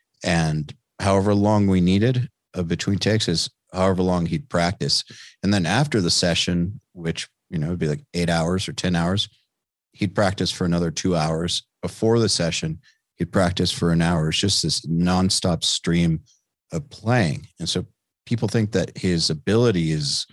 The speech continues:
godlike or inhuman, but I think it's, it's just an example of what happens when someone's super talented and super obsessive focuses their energy. And, uh, this guitar player had a similar thing.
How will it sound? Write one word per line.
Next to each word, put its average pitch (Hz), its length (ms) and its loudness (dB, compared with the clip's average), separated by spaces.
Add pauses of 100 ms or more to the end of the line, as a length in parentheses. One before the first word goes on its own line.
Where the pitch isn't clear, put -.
(380)
godlike 90 680 0
or 78 100 -4
inhuman, 90 580 0
but 76 200 -6
I 82 80 -2
think 85 260 -6
it's, - 240 -6 (1300)
it's 92 260 0
just - 340 0 (420)
an 90 120 0
example 87 500 0
of 76 160 -2 (220)
what 85 180 -4
happens 85 460 -2
when 80 100 -4
someone's 82 460 -2
super 95 280 -2
talented 87 600 0 (520)
and 85 140 0
super 85 360 0
obsessive 78 840 0 (440)
focuses 85 640 0
their 73 140 0
energy. 82 440 0
And, 78 180 0
uh, 76 180 -2
this 78 180 -2
guitar 113 360 0
player 87 460 0 (500)
had 107 120 2
a 90 40 2
similar 95 380 2
thing. 76 380 -4